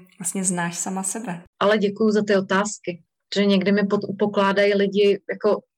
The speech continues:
Speaker 2: otázky, které jsou právě mnohem obecnější. A já tam potom nemůžu jako ani vejít s nějakou zkušeností a myslím, že vy dvě jste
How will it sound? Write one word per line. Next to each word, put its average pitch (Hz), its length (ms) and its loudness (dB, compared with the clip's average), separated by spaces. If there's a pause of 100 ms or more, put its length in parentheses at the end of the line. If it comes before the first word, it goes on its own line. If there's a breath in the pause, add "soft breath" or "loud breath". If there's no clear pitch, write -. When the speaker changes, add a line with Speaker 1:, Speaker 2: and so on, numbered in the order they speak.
Speaker 2:
otázky, 196 720 -2
které 196 180 0
jsou 202 680 2 (500)
právě 196 220 2
mnohem 208 300 4
obecnější. 190 800 -2 (480)
A 196 220 4 (140)
já 196 280 2
tam 208 240 -2
potom 208 300 0
nemůžu 202 600 4
jako 190 300 -4
ani 202 240 2
vejít 196 460 2
s - 120 -10
nějakou 196 300 2
zkušeností 190 840 0
a 180 60 -4
myslím, 185 320 0
že 196 120 4
vy 190 140 2
dvě 185 220 0
jste 190 160 -6